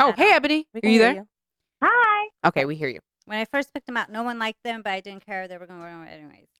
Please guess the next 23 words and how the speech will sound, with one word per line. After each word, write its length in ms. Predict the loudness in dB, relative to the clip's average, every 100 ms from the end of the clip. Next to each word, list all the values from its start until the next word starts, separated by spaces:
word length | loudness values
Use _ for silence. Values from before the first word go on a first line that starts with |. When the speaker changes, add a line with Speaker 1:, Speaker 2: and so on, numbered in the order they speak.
| _
Speaker 1:
We're 60 | -2
talking 220 | 0 2
about, 160 | 2 2
Speaker 2:
So 80 | -2
I 60 | 4
Speaker 1:
uh, 280 | 6 8 6
Speaker 2:
was 100 | 6
a 40 |
Speaker 1:
Jess-, 140 | 2 2
Speaker 2:
bridezilla. 160 | -2
Speaker 1:
Jessica 440 | 2 2 2 0 2
being 420 | 2 0 0 -4
a 100 | -8
bridezilla. 760 | 0 2 2 0 -4 -4 -6 -8
We 120 | -4 -2
were 40 |
talking 200 | 0 0
about 100 | -2
you 120 | -2
working 220 | -8 -8 -12
with 80 | -8
the 40 |
brides. 540 | 0 2 2 0 -4